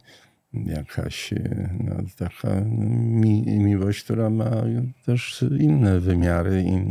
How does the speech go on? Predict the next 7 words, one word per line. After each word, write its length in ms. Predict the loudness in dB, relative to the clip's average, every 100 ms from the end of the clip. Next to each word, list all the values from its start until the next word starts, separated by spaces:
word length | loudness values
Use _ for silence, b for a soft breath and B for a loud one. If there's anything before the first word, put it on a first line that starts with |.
| -2
inaczej 380 | 0 -2 -2 -4
się 200 | -4 -6 B B
przejawia 580 | -4 -2 0 -2 -4 -6
czasami, 580 | -4 -6 -6 -4 -4 -4
no, 140 | -6 -6
w 80 |
sposób 460 | -8 -10 -8 -8 -10